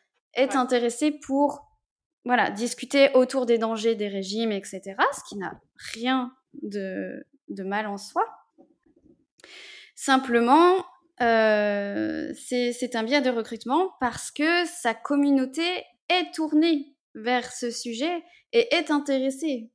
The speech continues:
Speaker 1: par ce sujet.
Speaker 2: Mm.
Speaker 1: Voilà.
Speaker 2: Complètement.
Speaker 1: Donc, euh, on essayera aussi peut-être de vous donner quelques, quelques outils pour que,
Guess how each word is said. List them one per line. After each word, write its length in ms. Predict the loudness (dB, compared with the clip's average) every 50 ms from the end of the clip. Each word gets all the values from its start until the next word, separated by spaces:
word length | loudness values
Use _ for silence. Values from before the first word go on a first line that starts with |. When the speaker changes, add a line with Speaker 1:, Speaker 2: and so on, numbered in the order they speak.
| _ _ _
Speaker 1:
par 180 | -10 -10 -10 -12
ce 160 | -12 -12 -12
sujet. 420 | -12 -12 -10 -10 -10 -10 -10 -12 _ _ _ _ _ _ _ _ _ _ _ _ _ _ -18
Speaker 2:
Mm. 60 | -18 -18 -18 -18 _ _ _ -10
Speaker 1:
Voilà. 260 | -6 -4 -4 -4 -4 -6 -10
Speaker 2:
Complètement. 260 | -14 -14 -12 -14 -14 -10 -8
Speaker 1:
Donc, 200 | -8 -4 0 2
euh, 220 | 4 4 4 2 0 -4 -12 -20 _ _ _ _ _ _ _ _ _
on 100 | -12 -10 -10
essayera 440 | -8 -6 -4 -2 2 2 2 2
aussi 200 | 2 -2 -6 -8
peut-être 300 | -8 -8 -6 -4 -4 -4
de 80 | -4 -6
vous 120 | -6 -8 -8
donner 320 | -6 -6 -4 -4 -4 -6
quelques, 600 | -6 -6 -8 -8 -8 -8 -10 -8 -8 -8 -10 -12 -14 _ _ _ _ _ _
quelques 440 | _ -10 -10 -8 -4 -4 -4 -2 -4
outils 340 | -4 -8 -8 -6 -6 -6 -6
pour 320 | -6 -8 -10 -12 -12 -12
que, 560 | -12 -10 -8 -6 -6 -6 -6 -8 -8 -8 -10